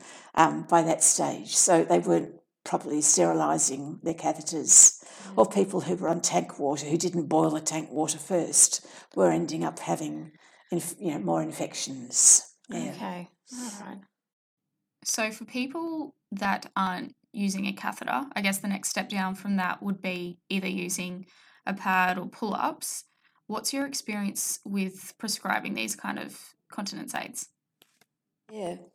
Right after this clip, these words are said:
Speaker 1: I think many clinicians regard, um, the pull-ups as being the, the better version. Uh, but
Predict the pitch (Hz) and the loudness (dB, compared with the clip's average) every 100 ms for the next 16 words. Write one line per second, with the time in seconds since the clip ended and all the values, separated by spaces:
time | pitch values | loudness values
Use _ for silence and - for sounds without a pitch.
0 | - - - - - 214 233 - 226 226 | -20 -20 -20 -12 -4 0 0 2 4 4
1 | 240 - 196 196 - - 180 - 190 196 | 2 -2 0 4 2 4 4 4 4 6
2 | 190 180 175 - - 180 170 151 160 _ | 8 6 4 -4 4 4 4 -4 -10 _
3 | _ - - - _ 185 - 247 220 - | _ -20 -20 -20 _ -10 -2 2 4 2
4 | - - 180 - 190 180 170 165 170 156 | 2 4 4 4 2 0 0 0 0 -2
5 | - - _ _ _ _ 185 170 190 - | -10 -18 _ _ _ _ -6 0 0 0
6 | 175 160 - - 180 190 170 151 202 247 | -4 -6 -10 0 4 6 4 2 -2 -6
7 | - _ _ _ _ - - _ _ _ | -10 _ _ _ _ -20 -20 _ _ _
8 | _ - 190 190 196 196 196 - - _ | _ -2 0 2 0 0 -4 -8 -16 _
9 | _ _ - | _ _ -6